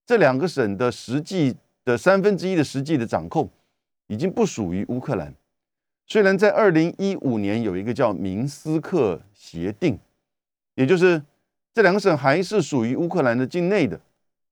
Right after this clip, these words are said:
但是呢，维持高度的自治。可是呢，双方都没有去认真的执行它。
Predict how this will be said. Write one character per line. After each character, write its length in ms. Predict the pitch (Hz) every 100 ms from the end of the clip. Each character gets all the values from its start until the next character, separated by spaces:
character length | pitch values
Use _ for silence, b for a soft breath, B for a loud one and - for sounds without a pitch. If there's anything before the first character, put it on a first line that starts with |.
| _ _
但 120 | 139
是 140 | 123 123
呢， 180 | 117 117
维 160 | 101 113
持 200 | - 104
高 300 | - 156 160
度 280 | 143 143 107
的 180 | 98
自 240 | 82 - 107
治。 220 | 117 78 - _ _ _ _ _ _
可 100 | 127
是 100 | 123
呢， 180 | 156 143 _ _ _ _ _ _ _ _ _ _ _
双 200 | 190 202
方 120 | 220
都 120 | 226
没 140 | 202 190
有 120 | 113
去 240 | - 135
认 220 | 113 143 110
真 160 | 135
的 80 | 117
执 180 | - 95
行 180 | 92 87
它。 240 | 90